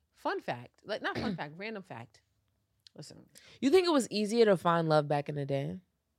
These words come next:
Speaker 1: I feel like, um,
Speaker 2: Or was it just simpler?
Speaker 1: I think it was might have simpler because they w-, everybody didn't know what everybody was doing.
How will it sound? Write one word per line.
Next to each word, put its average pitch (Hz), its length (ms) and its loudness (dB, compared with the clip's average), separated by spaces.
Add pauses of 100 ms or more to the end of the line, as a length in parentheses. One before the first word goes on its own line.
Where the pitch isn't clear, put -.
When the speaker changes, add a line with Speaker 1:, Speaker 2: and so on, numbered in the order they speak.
(360)
Speaker 1:
I 190 80 -8
feel 214 220 -6
like, 202 200 -2 (800)
um, 175 760 -6 (360)
Speaker 2:
Or 156 120 4
was 151 220 2
it 143 80 -6
just 143 220 -6
simpler? 143 580 -10 (440)
Speaker 1:
I 190 40 -12
think 240 180 -4
it 254 40 -4
was 202 220 -4
might 190 200 -4
have 175 80 -4
simpler 185 480 -8
because 180 360 -12
they 165 100 -10
w-, 165 260 -12
everybody 170 460 -6
didn't 147 140 -8
know 147 80 -8
what 143 100 -10
everybody 135 300 -8
was 147 260 -14 (100)
doing. 143 440 -8